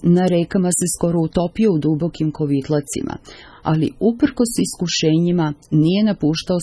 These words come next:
svoju službu sve do svoje smrti osamsto osamdeset pete godine. Sahranjen je u glavnom gradu Velike Moravske. Opojali su ga na slovenskom,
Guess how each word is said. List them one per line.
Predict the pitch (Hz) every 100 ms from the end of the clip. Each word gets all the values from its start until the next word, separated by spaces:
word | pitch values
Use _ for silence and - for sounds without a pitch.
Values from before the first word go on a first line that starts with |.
| -
svoju | 160 151 -
službu | 165 170 147 147
sve | - 160 214
do | 185 -
svoje | 165 165 -
smrti | 147 - - 151 - 143
osamsto | 147 165 - - 156 147
osamdeset | - 139 113 107 - 131 -
pete | 90 - 113 -
godine. | - - - - - - - - - - - -
Sahranjen | 208 - 269 269 220 190
je | 160 -
u | 156
glavnom | 160 175 185 165
gradu | 151 147 151 160 156 - 135
Velike | 131 135 143 143
Moravske. | 143 127 113 110 - - - - - 170
Opojali | 151 185 180 170 160
su | -
ga | 151 143
na | 143 -
slovenskom, | 160 147 175 180 - -